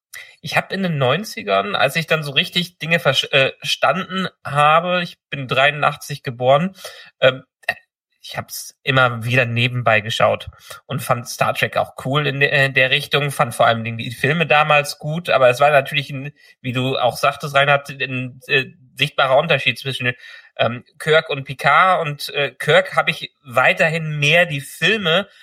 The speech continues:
als Kind der achtziger, neunziger im, äh, Kopf als die Serie, was, äh, was das angeht und, und Picard kam dann halt nebenbei immer, was das angeht. Als ich, äh,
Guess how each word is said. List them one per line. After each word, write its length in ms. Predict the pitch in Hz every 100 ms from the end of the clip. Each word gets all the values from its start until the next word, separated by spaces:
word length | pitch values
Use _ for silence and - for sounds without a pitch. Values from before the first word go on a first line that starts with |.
| _
als 260 | - 170 -
Kind 240 | 165 160
der 160 | 143 135
achtziger, 320 | - - 147
neunziger 460 | 143 156 165 160 135
im, 180 | 143 -
äh, 220 | 135 135
Kopf 320 | - 156 -
als 260 | - 127 -
die 120 | 127
Serie, 500 | 127 196 139 110 113 - _ -
was, 260 | 113 -
äh, 200 | 117 117
was 220 | 123 113
das 160 | 123 113
angeht 640 | 120 120 117 120 139 147
und, 200 | - -
und 380 | 139 135 131 143
Picard 480 | 131 - 135 165 -
kam 180 | 165 160
dann 160 | 156
halt 200 | 156 160 - _
nebenbei 720 | 165 160 151 151 135 143 170
immer, 340 | 123 - 117 110
was 200 | 113 117
das 160 | - _ - -
angeht. 400 | 117 113 110 101 - _ - -
Als 240 | 131 147 -
ich, 200 | 156 - _
äh, 120 | 127